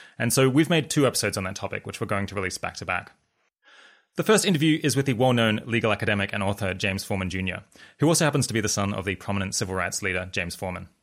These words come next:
My colleague Howie Lempel, who, like James, has done some work as a public defender, recommended his Pulitzer Prize-winning book, Locking Up Our Own, which I found very informative, honest, and frankly, really moving. It's also just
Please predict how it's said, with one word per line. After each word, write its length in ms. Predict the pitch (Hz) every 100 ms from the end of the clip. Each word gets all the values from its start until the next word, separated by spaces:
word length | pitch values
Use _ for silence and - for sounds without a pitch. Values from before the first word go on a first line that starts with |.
| _ _ _ - - -
My 80 | 156
colleague 280 | 175 196 156
Howie 200 | 143 131
Lempel, 380 | 120 117 92 - _
who, 180 | 120 113
like 240 | 113 110 -
James, 360 | 107 98 87
has 220 | - 101 - -
done 200 | 110 107
some 180 | 110 101
work 180 | 98
as 80 | 110
a 60 | 98
public 220 | 98 98
defender, 400 | - 104 90 92 _ - - _
recommended 480 | - 151 165 165 160
his 220 | 117 120
Pulitzer 300 | 110 123 -
Prize-winning 400 | - 117 104 107
book, 240 | 92 107 -
Locking 260 | 107 117
Up 140 | 101 101
Our 140 | 95
Own, 200 | 95 92 - - _
which 120 | 113
I 60 | 107
found 280 | 110 104 98
very 380 | 113 107 101
informative, 560 | 101 98 107 101 95 - -
honest, 420 | 101 95 - -
and 320 | 110 101 98 117
frankly, 260 | 131 117
really 220 | 101 98
moving. 340 | 92 98 90 92 _ _ - _ _ -
It's 100 | 143
also 180 | 196 214
just 300 | 202 -